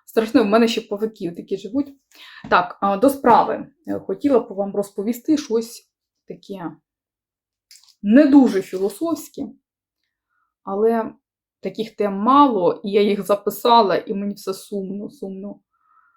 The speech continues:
про них говорити. Якось мені не дуже це цікаво і тягне тут порозмовляти про інше.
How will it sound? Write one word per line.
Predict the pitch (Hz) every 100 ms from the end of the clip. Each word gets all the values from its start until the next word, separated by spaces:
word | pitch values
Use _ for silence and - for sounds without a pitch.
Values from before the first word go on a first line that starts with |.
| _ _
про | 214 208
них | 220 214
говорити. | 202 196 196 185 180 - 214 - _ _ _ _ _ 254
Якось | 277 - - -
мені | 190 185 185
не | 190
дуже | 175 185
це | 220 -
цікаво | - - 320 269 170 170
і | -
тягне | - - 196 -
тут | 208 _ _ _ _ _ _ _ - - _ _
порозмовляти | 214 208 208 196 226 233 196
про | - 202
інше. | 170 - - -